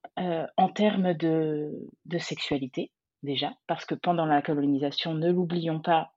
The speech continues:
euh, et aussi pendant l'esclavage, il y a eu des phases où, euh, les femmes ont été pour certaines violées, ont été pour certaines dénigrées dans leurs pratiques, euh, ont été, euh, critiquées.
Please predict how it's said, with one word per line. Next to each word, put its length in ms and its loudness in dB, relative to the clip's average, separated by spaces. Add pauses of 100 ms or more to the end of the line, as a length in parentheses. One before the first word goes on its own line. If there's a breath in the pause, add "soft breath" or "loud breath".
euh, 200 -4
et 140 8
aussi 280 0
pendant 240 0
l'esclavage, 720 -2 (600 loud breath)
il 80 2
y 20 8
a 60 8
eu 100 8
des 140 8
phases 360 4
où, 160 0
euh, 140 4 (140)
les 160 -4
femmes 500 0 (540 soft breath)
ont 120 -4
été 300 2
pour 180 -6
certaines 460 -4 (160)
violées, 560 -4 (480 loud breath)
ont 120 0
été 280 4
pour 180 -4
certaines 680 0
dénigrées 640 8
dans 120 0
leurs 220 -2
pratiques, 680 -4 (560 loud breath)
euh, 380 2
ont 200 2
été, 500 6
euh, 320 4 (680)
critiquées. 680 2